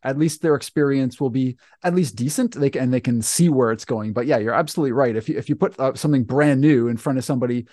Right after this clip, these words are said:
and it, it just doesn't work, it's not functioning, um, you know, they're gonna be a little disappointed. They're gonna say, like, "Oh, it looks like you've been working on this for a really, really long time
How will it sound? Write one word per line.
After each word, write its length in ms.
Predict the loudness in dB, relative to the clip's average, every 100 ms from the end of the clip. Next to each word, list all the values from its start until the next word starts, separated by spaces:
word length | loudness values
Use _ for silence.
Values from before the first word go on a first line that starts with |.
| _ _ -6
and 180 | 0
it, 140 | 0 0
it 60 | 0
just 180 | 0
doesn't 240 | 0 0 -2
work, 220 | -4 -4
it's 140 | -2
not 140 | -2 0
functioning, 640 | 2 2 2 -2 -2 -6 -10 _ _
um, 380 | -4 -2 -2 -2
you 120 | 0
know, 160 | 0 0
they're 180 | 2 2
gonna 160 | 2
be 260 | 2 2 0 -2
a 20 |
little 180 | -2 -2
disappointed. 360 | -4 -2 0
They're 100 | 0
gonna 160 | -2 -2
say, 240 | -2 -2
like, 320 | -2 -4 -6 -2
"Oh, 100 | 0
it 40 |
looks 180 | 0 0
like 100 | -2
you've 80 | 0
been 120 | 0
working 200 | 0 2
on 100 | 2
this 100 | 2
for 120 | 0
a 60 | 0
really, 240 | 4 4 4
really 220 | 4 4
long 260 | 4 2
time 540 | 0 -2 0 0 -2